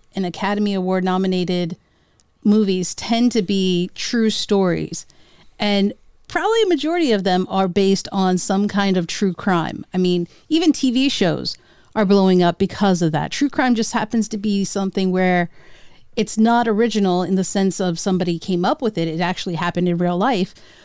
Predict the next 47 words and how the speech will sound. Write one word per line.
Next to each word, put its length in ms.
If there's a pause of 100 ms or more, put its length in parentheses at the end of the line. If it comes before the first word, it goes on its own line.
(140)
but 300
it 100
seems 300
to 80
be 140
the 120
go-to. 640
And 100
I 80
think 220
there 160
is 420
a 540 (640)
appetite 600 (340)
for 140
people 460
in 160
terms 340
of 220
true 240
crime, 360
even 320
for 140
books, 640 (500)
and 280
novelizations 1080 (100)
of 240
what 200
has 160
happened 500 (240)
for 100
people 300
to 80
kind 180
of 140
read 220
and 120
understand, 480 (140)
where 240
did 140
this 180
come 200
from? 180
How 200
did 160
it 140
happen? 520